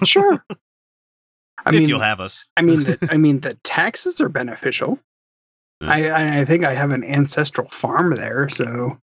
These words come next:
Speaker 2: Well, I'll, I'll move a little bit north. I'll go to Scotland. I know we've got, we've got people that listen to the show up there, and that's the,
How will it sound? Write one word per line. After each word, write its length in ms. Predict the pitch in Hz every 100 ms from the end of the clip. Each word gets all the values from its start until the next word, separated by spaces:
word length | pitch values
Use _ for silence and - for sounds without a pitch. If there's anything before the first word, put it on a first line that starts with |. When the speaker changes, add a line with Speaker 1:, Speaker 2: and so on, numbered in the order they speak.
| _ _ _ _ _ _ _ _ 131
Speaker 2:
Well, 100 | 123
I'll, 160 | 131
I'll 160 | 117 165
move 200 | 151 120
a 20 |
little 160 | 98 95
bit 140 | 85
north. 200 | 82 80
I'll 120 | 87
go 100 | 87
to 80 | 80
Scotland. 520 | 78 - 65 69 73 -
I 100 | 92
know 120 | 95
we've 240 | 92 107 107
got, 180 | 95 - 113
we've 120 | 120
got 140 | 113
people 220 | - 101
that 80 | 87
listen 280 | 82 78 80
to 40 | 78
the 80 |
show 240 | 76 80 76
up 120 | 73
there, 240 | 80 76 - _ - - - - _ _ _ _ _ _ _ _
and 160 | 107 101
that's 180 | 98 -
the, 240 | 90 82